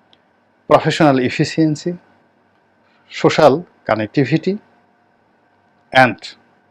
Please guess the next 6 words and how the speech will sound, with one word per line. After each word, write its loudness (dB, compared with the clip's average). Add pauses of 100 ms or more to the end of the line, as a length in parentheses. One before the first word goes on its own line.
(800)
the -4
mightiness, -4 (1080)
দৃঢ়তা, 4 (1080)
এর -2
কোনোটাই 2
কিন্তু -4